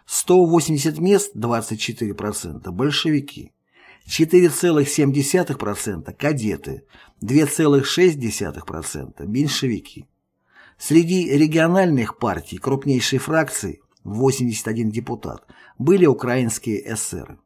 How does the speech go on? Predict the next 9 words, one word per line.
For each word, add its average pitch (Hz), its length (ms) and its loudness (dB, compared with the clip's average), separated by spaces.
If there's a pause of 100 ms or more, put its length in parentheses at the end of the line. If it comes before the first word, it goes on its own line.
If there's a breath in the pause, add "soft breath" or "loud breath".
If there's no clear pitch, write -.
(840 soft breath)
Вместе 196 460 4
с - 80 -2
прочими 202 500 0
социалистическими 139 1120 0
и 123 80 2
либеральными 131 680 2
партиями 123 720 -4
эсеры 143 560 2
имели 131 420 2